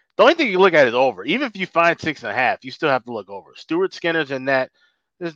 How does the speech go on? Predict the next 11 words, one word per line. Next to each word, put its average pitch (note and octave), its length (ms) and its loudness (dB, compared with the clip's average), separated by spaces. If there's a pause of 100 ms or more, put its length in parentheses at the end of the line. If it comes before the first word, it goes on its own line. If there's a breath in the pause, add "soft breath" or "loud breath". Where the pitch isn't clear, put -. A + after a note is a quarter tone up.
(120)
he's D#3+ 240 -8
probably D#3 300 2
one C#3+ 160 -2
of C3 40 -6
the B2 60 -6
worst A#2+ 340 -6
third-string A#2+ 440 -8
goalies G#2+ 340 -8
in G#2+ 80 -20
the G2 100 -14
league. G2 380 -12